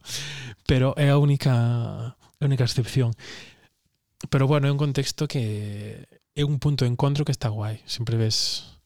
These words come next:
ves xente, xente querida e para min un pouco unha conclusión de,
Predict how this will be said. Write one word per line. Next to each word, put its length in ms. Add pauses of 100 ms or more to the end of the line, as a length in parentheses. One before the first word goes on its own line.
(460)
ves 160
xente, 960 (1200)
xente 320
querida 400 (800)
e 80
para 320
min 240
un 80
pouco 560 (400)
unha 240
conclusión 760
de, 760